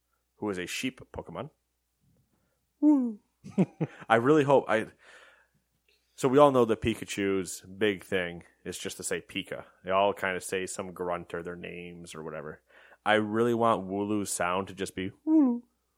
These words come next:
Wooloo, and that's it the entire time. And then when they get to the form that I'm gonna talk about later, it's like, "Wooloo, oh." <laughs> It's just some real deep craziness. Gossifleur, which is a flower Pokemon.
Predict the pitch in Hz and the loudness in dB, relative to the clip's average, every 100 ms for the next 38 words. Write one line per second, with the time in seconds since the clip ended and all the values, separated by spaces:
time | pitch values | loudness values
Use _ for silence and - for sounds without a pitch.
0 | _ - 311 262 214 202 104 110 - 92 | _ 2 4 4 2 -4 0 0 2 -4
1 | - 90 104 98 - 90 87 - - - | -4 -4 0 0 0 -6 -6 -18 -20 -12
2 | - 120 110 107 101 110 - 95 - 117 | -2 0 0 -2 -2 -4 -4 -8 0 2
3 | 101 95 87 95 87 101 90 92 85 90 | 2 -2 -4 -6 -2 -2 0 -2 -4 -2
4 | 104 104 87 - 85 - - - 107 107 | -2 -2 -6 -10 -12 -14 -18 -6 -2 0
5 | 98 92 82 80 - _ _ _ _ - | 0 -2 -4 -6 -12 _ _ _ _ 0
6 | 117 113 - - - - 427 381 - - | 4 4 2 0 0 2 0 -2 -6 -4
7 | 539 131 - - - 131 - 110 110 113 | -2 -4 -6 -10 -4 -4 -4 -8 -8 -6
8 | 110 104 101 98 104 - _ _ _ _ | -6 -6 -8 -10 -10 -12 _ _ _ _
9 | _ _ _ - - 104 92 90 87 - | _ _ _ -14 -2 -2 -2 -8 -12 -16
10 | - - - - 110 117 143 - 165 104 | -20 -20 -20 -16 -4 0 0 0 -2 2
11 | 95 110 - _ _ - 104 104 - 110 | 2 2 -4 _ _ -8 -4 -4 -2 0
12 | 92 92 98 95 92 90 110 | 2 2 0 -2 -2 -4 -6